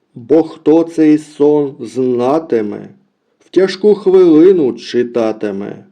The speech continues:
тому сам Ісус Христос допомагатиме. Смерть зупинить, ворогів розіб'є, на свої руки візьме,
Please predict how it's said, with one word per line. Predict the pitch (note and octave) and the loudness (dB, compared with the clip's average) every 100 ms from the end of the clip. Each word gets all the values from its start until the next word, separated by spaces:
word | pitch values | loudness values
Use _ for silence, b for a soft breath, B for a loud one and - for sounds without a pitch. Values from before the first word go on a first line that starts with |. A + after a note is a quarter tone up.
| _ _ _ - | _ _ _ -2
тому | D#3+ F3 F#3 | 0 2 0
сам | F3+ F3+ F3 F3 - | 0 -2 0 -2 0
Ісус | D#3+ E3+ - D3 F#3 - | 0 0 -2 0 0 -4
Христос | A#2+ A#2+ A2+ - - G#2+ G#2 - _ _ _ - | -4 -2 -2 -8 -6 -6 -6 -14 _ _ _ -4
допомагатиме. | D#3 G3 G#3+ G#3 G3+ E3 A2 A2+ G#2 - G2 G2+ - - _ _ _ _ _ _ | 0 2 2 2 2 0 -2 -4 -4 -8 -10 -10 -14 -18 _ _ _ _ _ _
Смерть | _ - D#3 C#3 C3+ D#3+ - | _ -4 -2 0 0 0 -2
зупинить, | A2 A2+ C#3+ C#3+ C3+ C#3 E3 C3 G2 G2 _ _ _ _ _ _ | -6 0 0 2 2 4 4 0 -6 -10 _ _ _ _ _ _
ворогів | A2+ G#2 A2 D3 F#3+ F3+ C3+ B2 A2+ A#2 | -20 -8 0 2 4 2 0 -2 -4 -4
розіб'є, | A2+ A#2+ A#2 A#2 G#2+ G#2+ G#2 G2+ G2 _ _ _ _ _ | -2 -2 -2 -4 -6 -6 -4 -6 -8 _ _ _ _ _
на | C3 D3+ | -4 -4
свої | E3 F3+ F#3+ F#3 | -2 2 6 6
руки | F#3 F#3 F3+ F3 E3 | 6 4 4 4 4
візьме, | D3+ G#2+ B2+ F3 - A#2 G#2+ G#2+ | 4 -2 -2 -2 -6 -8 -8 -10